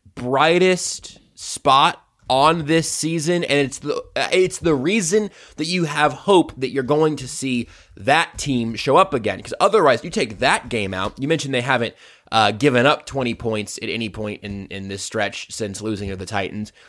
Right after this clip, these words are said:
But offensively, they've put up twenty, thirteen, nineteen, and twenty-two against the Giants,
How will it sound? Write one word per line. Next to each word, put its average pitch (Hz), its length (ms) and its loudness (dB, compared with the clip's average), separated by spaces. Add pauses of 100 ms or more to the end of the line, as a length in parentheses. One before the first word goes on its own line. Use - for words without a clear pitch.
(100)
But - 200 0
offensively, 143 680 4
they've 135 220 2
put 147 160 2
up - 260 -2
twenty, 190 560 0
thirteen, 175 840 0
nineteen, 170 640 -2
and 123 220 0
twenty-two 156 640 0
against 110 300 -4
the 95 60 -12
Giants, 135 600 2